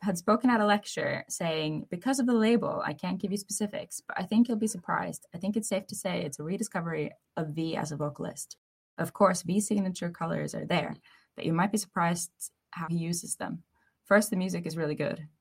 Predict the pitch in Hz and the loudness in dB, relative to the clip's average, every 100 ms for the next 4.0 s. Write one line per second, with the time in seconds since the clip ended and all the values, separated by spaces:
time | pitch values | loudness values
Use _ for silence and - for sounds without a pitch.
0 | _ 190 208 190 170 180 202 214 233 220 | _ -2 0 2 0 0 0 2 2 2
1 | 165 143 139 - - - - 170 208 208 | 0 0 -2 -8 -6 -2 0 2 2 2
2 | 202 - 165 165 190 180 165 202 208 190 | 0 0 0 -2 -4 -2 -2 0 0 0
3 | 180 170 165 170 180 175 170 160 - - | 0 -2 -2 -6 -6 -4 -2 -2 -4 -8